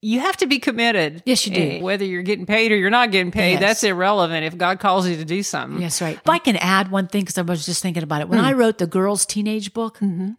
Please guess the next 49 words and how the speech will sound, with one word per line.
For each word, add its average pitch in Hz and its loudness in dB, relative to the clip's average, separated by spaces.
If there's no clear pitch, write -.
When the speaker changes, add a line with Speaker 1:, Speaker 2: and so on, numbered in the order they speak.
Speaker 2:
oh 247 4
my 160 -2
gosh, 165 -2
did 175 -4
I 156 0
wanna 151 -4
quit. 131 -6
That 185 -6
was 180 0
the 185 2
first 247 0
book 240 -2
I 220 4
ever 196 0
wrote. 156 -2
And 185 2
I 190 2
remember 196 0
halfway 208 2
through, 202 2
I'm 175 -2
like, 175 -4
"I 196 -4
know, 233 2
I'm 226 -2
not 233 2
doing 247 2
this 233 4
anymore. 220 2
I - 0
don't 190 -6
wanna 170 -6
do 185 -4
this 247 0
anymore. 220 2
I 202 2
don't 185 -2
wanna 185 0
do 202 2
it." 208 0
And 196 -4
I 240 -2
heard 208 -2
the 185 -10
Lord 196 0
as 156 0
plain - -2
as 190 2
day, 156 0